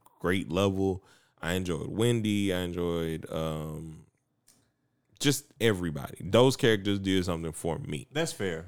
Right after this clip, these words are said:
Speaker 1: In
Speaker 2: That's
Speaker 1: terms
Speaker 2: fair.
Speaker 1: of what
Speaker 2: 'Cause sometimes
Speaker 1: that was.
Speaker 2: characters will do
Speaker 1: Um,
Speaker 2: it. That's fair.
Speaker 1: and it was, like, one of those shows, like, for, for y'all, like, it's just, it
Speaker 2: 'Cause
Speaker 1: was
Speaker 2: that's why I
Speaker 1: literally,
Speaker 2: like
Speaker 1: like,
Speaker 2: One
Speaker 1: about
Speaker 2: Piece,
Speaker 1: their
Speaker 2: the
Speaker 1: fights and
Speaker 2: characters.
Speaker 1: everything else. It just got there quicker. I just don't think you like the fact that they're, and again,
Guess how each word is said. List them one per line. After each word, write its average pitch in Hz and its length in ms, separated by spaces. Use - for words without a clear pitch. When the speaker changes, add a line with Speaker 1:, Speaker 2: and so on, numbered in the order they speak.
Speaker 1:
In 113 60
Speaker 2:
That's 107 140
Speaker 1:
terms 101 280
Speaker 2:
fair. 98 80
Speaker 1:
of 92 120
what 101 180
Speaker 2:
'Cause - 80
sometimes 139 340
Speaker 1:
that 95 200
was. 87 580
Speaker 2:
characters 107 440
will 104 100
do - 40
Speaker 1:
Um, 80 440
Speaker 2:
it. - 40
That's 110 160
fair. 90 380
Speaker 1:
and 107 180
it 101 160
was, 107 320
like, 95 200
one 101 120
of 104 80
those 101 80
shows, - 200
like, 76 280
for, 135 240
for 131 160
y'all, 123 320
like, 165 280
it's 165 200
just, 156 280
it 156 80
Speaker 2:
'Cause 156 80
Speaker 1:
was 147 100
Speaker 2:
that's - 180
why - 80
I - 40
Speaker 1:
literally, 107 100
Speaker 2:
like 101 120
Speaker 1:
like, - 120
Speaker 2:
One 123 80
Speaker 1:
about 127 240
Speaker 2:
Piece, 131 80
Speaker 1:
their 123 120
Speaker 2:
the 120 40
Speaker 1:
fights 127 480
and 113 140
Speaker 2:
characters. 123 40
Speaker 1:
everything 113 400
else. 135 300
It 104 220
just 113 320
got 107 280
there 107 160
quicker. - 460
I 104 80
just 117 200
don't 117 180
think 113 180
you 113 140
like 107 260
the 101 60
fact 104 240
that 98 180
they're, 98 480
and 123 120
again, 190 440